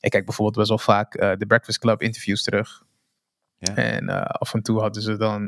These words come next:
Speaker 1: hè, hebben ze dan op hun YouTube-kanaal, hebben ze dan dat ze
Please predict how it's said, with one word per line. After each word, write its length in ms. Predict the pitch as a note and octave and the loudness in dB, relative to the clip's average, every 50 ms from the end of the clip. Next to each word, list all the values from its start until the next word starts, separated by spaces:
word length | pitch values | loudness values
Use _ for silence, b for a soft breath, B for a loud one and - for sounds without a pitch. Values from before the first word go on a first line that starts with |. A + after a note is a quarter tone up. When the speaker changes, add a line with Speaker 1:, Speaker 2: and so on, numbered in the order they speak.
| G#2+ | -2
Speaker 1:
hè, 60 | A#2 | -2
hebben 300 | A#2+ C3 C3 B2 A2+ A#2+ | 0 0 0 0 -2 -2
ze 60 | G#2+ A2+ | -2 0
dan 100 | A2+ A2+ | -2 -2
op 100 | A2 - | -2 -2
hun 140 | A#2+ A2+ | -2 -2
YouTube-kanaal, 640 | A2+ A#2+ B2+ - A#2 A2+ - - A#2 A2+ A2 A2 A2 | 0 0 0 0 -2 -2 0 0 0 0 0 0 0
hebben 180 | A2+ A2+ A2 A2 | -2 -2 -2 -2
ze 80 | A2 | -2
dan 160 | A2 A2 G#2+ G#2+ | -2 -2 -2 -2
dat 140 | A2 G#2+ | -2 -4
ze 260 | - - G#2+ G#2+ G#2 | -4 -2 -2 -2 -4